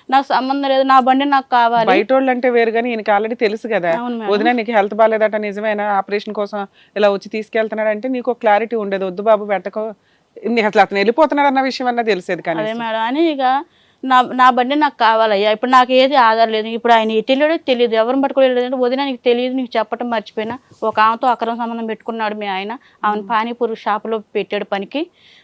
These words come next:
Speaker 1: ఆ ముందు ఎవరో ఒక చిలక, చిలక చెట్టు అని చెప్పుడుతో వచ్చిందండి మేడం.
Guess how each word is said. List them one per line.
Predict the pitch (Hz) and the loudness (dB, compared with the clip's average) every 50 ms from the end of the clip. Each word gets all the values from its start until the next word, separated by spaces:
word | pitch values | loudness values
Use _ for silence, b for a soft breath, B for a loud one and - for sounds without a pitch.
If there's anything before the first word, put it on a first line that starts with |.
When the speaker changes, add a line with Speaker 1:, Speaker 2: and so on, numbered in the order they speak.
| b b 220 | b b -6
Speaker 1:
ఆ | 214 | -6
ముందు | 208 214 214 220 226 233 254 247 240 226 214 | -4 -4 -4 -6 -4 -2 0 0 2 2 2
ఎవరో | 214 208 220 220 240 233 | 0 0 -2 -2 -2 -4
ఒక | 214 - | -2 -4
చిలక, | 202 185 202 220 214 | -6 -4 -4 -4 -4
చిలక | 220 202 - - _ 254 254 277 285 | -6 -10 -14 -14 _ -2 0 0 0
చెట్టు | 349 302 - 277 | 0 0 0 0
అని | 269 262 | 0 0
చెప్పుడుతో | 262 247 247 240 233 233 269 294 | 0 -2 -2 -4 -2 0 0 0
వచ్చిందండి | 277 269 - 247 233 226 220 | 0 -2 -4 -8 -6 -6 -6
మేడం. | 208 202 180 180 180 190 | -6 -6 -6 -6 -8 -10